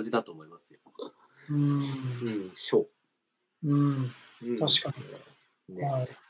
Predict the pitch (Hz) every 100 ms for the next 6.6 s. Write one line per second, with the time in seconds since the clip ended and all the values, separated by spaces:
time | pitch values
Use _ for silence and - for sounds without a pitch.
0 | - 262 165 143 170 170 180 196 190 170
1 | - 180 175 180 - _ 156 151 202 185
2 | 139 160 180 175 208 202 202 196 196 -
3 | _ _ 139 139 135 120 - - _ 170
4 | - 196 196 202 180 147 139 131 156 156
5 | 156 156 151 156 151 175 180 - 190 180
6 | 175 175 180 165 139 135